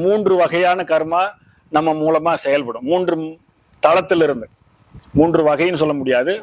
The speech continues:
மூன்று சோர்ஸ் அப்படின்னு சொல்லலாம். அந்த கர்மா செய்யறதுக்கு மூன்று சோர்ஸ் என்னவா இருக்குதுன்னா, ஃபர்ஸ்ட் நம்மளுடைய மனசு. மனம் சார்ந்து ஒரு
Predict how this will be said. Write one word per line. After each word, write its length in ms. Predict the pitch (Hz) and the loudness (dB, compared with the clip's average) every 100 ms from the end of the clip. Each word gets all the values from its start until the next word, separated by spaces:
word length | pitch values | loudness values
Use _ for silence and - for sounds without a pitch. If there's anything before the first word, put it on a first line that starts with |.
| 180 | -4
மூன்று 260 | 170 196 185 165 - | -2 0 0 0 0
சோர்ஸ் 300 | 180 190 - - _ - | 2 0 -2 -14 _ -4
அப்படின்னு 260 | 131 147 127 | -2 -2 -4
சொல்லலாம். 280 | 113 95 _ _ - - - - | -6 -8 _ _ -20 -20 -8 0
அந்த 100 | 143 160 | 2 4
கர்மா 240 | 185 202 165 | 2 2 2
செய்யறதுக்கு 360 | 185 180 180 165 170 | 2 2 0 0 -2
மூன்று 180 | 170 143 | -2 0
சோர்ஸ் 260 | 175 175 165 | 0 0 -2
என்னவா 220 | 170 170 | 0 2
இருக்குதுன்னா, 340 | 156 151 156 190 | 0 -4 -4 0
ஃபர்ஸ்ட் 220 | 220 - 190 | -2 -4 -6
நம்மளுடைய 300 | 165 156 160 143 | -4 -2 -2 -2
மனசு. 260 | 147 160 - _ _ _ _ _ _ _ - - - - - - 143 | -2 -4 -8 _ _ _ _ _ _ _ -20 -16 -12 -12 -14 0 2
மனம் 260 | 175 196 185 | 2 2 2
சார்ந்து 360 | 180 185 196 196 170 165 | 2 2 2 2 2 2
ஒரு 100 | 156 | 2